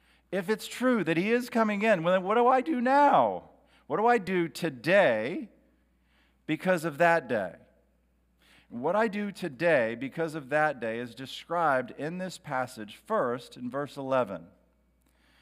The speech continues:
"Since all these things are to be destroyed in this way, what sort of people ought you to be in, first, holy conduct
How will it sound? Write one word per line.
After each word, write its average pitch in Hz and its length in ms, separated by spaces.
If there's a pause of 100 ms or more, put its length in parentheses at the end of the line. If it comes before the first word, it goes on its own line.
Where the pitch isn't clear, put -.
(320)
"Since 214 480
all 208 220
these 165 360
things 127 580 (200)
are 208 360
to 202 320
be 131 480
destroyed 135 720
in 127 140
this 160 280
way, 127 520 (680)
what 185 500
sort 196 440
of 202 200
people 196 560
ought 180 340
you 175 540 (320)
to 202 260
be 190 600 (380)
in, 196 640 (600)
first, 151 440
holy 151 440
conduct 131 760